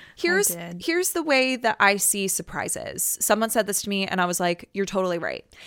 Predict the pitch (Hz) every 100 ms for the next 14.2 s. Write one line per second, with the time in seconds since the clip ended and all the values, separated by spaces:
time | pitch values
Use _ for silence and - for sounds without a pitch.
0 | - - 320 - - 339 415 - 185 185
1 | - 240 359 392 349 - 233 - 196 196
2 | 190 196 - 196 180 175 190 185 190 -
3 | - 170 170 202 190 185 - 175 175 165
4 | 185 185 - _ _ 170 185 170 165 170
5 | _ _ - 180 196 - 190 - 185 180
6 | 170 170 165 180 175 180 - 175 185 -
7 | 165 170 240 - - 370 539 - 466 494
8 | - 208 285 320 202 - - 226 - -
9 | - - - - 262 302 311 339 381 -
10 | 311 370 220 190 208 269 - 151 165 180
11 | - - - _ _ _ 330 302 311 349
12 | 392 440 453 480 508 381 339 349 370 381
13 | 349 285 240 320 - - 285 254 370 370
14 | 202 -